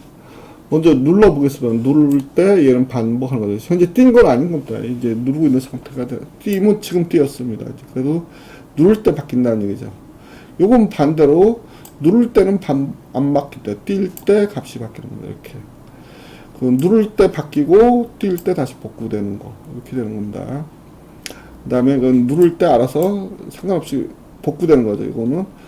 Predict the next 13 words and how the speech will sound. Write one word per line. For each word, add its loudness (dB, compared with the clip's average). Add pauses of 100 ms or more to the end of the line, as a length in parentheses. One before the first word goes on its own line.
(240)
누를 -2
때는 4
안 4
바뀐다. -2 (100)
놓을 0
때 -2 (180)
바뀔 -12
때 -12
다시 -12
복구되는 -8
거. -6 (640)
그 -14
다음에, -2